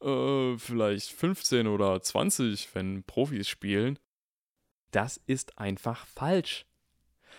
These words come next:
Das verletzt sämtliche Regeln der Spielgestaltung. Ich meine, der Rest des Spiels klingt ja noch halbwegs sinnvoll, für eine Sportart zumindest,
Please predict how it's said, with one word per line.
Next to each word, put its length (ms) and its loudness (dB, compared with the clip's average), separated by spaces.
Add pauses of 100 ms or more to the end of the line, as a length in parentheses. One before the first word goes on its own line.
Das 180 2
verletzt 480 0
sämtliche 600 2
Regeln 320 2
der 100 0
Spielgestaltung. 840 0 (280)
Ich 140 -2
meine, 260 4 (540)
der 140 4
Rest 260 0
des 120 -2
Spiels 380 -4
klingt 240 -2
ja 60 0
noch 160 -2
halbwegs 440 -2
sinnvoll, 540 2
für 480 -6
eine 160 -8
Sportart 560 2
zumindest, 480 -2